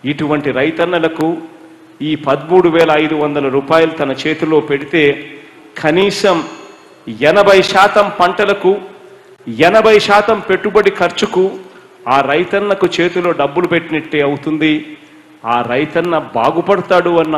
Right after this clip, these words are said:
ఉద్దేశంతో చేసిన గొప్ప ఫలితం అని చెప్పి ఈ సందర్భంగా సగర్వంగా తెలియచేస్తూ, దీనివల్ల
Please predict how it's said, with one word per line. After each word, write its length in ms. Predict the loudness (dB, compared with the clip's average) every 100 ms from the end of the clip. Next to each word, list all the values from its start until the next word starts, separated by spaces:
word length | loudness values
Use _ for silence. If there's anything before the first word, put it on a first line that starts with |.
| -4
ఉద్దేశంతో 600 | -4 -4 -4 -6 -6 -8
చేసిన 420 | -6 -8 -6 -8 -8 -8 -16 -20 _ _ -20 -4 0
గొప్ప 380 | 0 0 0 0 0
ఫలితం 420 | -2 0 0 0
అని 160 | 0 -2
చెప్పి 240 | -6 -4
ఈ 100 | -6 -4
సందర్భంగా 600 | -4 -2 -2 -2 -4 -4 -6 -6
సగర్వంగా 580 | -6 -2 0 -2 -2 -6 -6
తెలియచేస్తూ, 640 | -6 -6 -6 -8 -2 0 0 -6 -20 -20 -20 -20 _ _ _ _ _ 0
దీనివల్ల 520 | 2 4 4 4